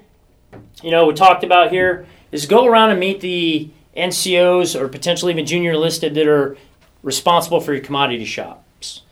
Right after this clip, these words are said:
You're gonna have a training room N C O that generally works for the first sergeant that supports all the admin inside of your platoon, the troop, or the company.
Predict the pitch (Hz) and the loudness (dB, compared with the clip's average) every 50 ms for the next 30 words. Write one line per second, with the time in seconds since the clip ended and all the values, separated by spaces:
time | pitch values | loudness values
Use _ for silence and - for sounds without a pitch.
0 | _ _ _ _ _ _ _ _ - 165 175 175 180 175 175 170 - 196 190 190 | _ _ _ _ _ _ _ _ -2 2 4 4 6 4 4 2 2 2 2 2
1 | 190 190 185 185 190 185 185 - 202 196 190 190 190 180 170 - 170 175 175 180 | 2 0 0 0 0 0 -2 -2 0 2 4 4 4 2 -2 -2 -2 0 0 2
2 | 180 180 175 180 170 - - 170 165 165 - 190 180 175 - 190 180 180 180 139 | 0 0 0 0 -2 -4 -6 -6 -6 -4 -2 -2 -2 -2 -2 -2 -2 -2 -4 -6
3 | - - - - 180 175 - 180 180 170 151 131 156 180 175 170 185 185 175 170 | -8 -10 -6 -4 -4 -2 0 0 0 0 2 2 2 2 2 0 -2 -4 -4 -6
4 | 160 - - 175 175 170 160 143 151 160 160 160 - 143 139 - 175 180 180 175 | -6 -4 -2 0 0 0 0 -2 -4 -6 -6 -6 -8 -8 -6 -6 -4 -4 -4 -4
5 | 151 - - - 180 180 175 160 135 135 131 - 175 180 180 202 220 226 226 - | -6 -6 -4 -2 -2 -2 -2 -4 -6 -4 -2 -2 -2 0 0 -2 -2 -4 -4 -10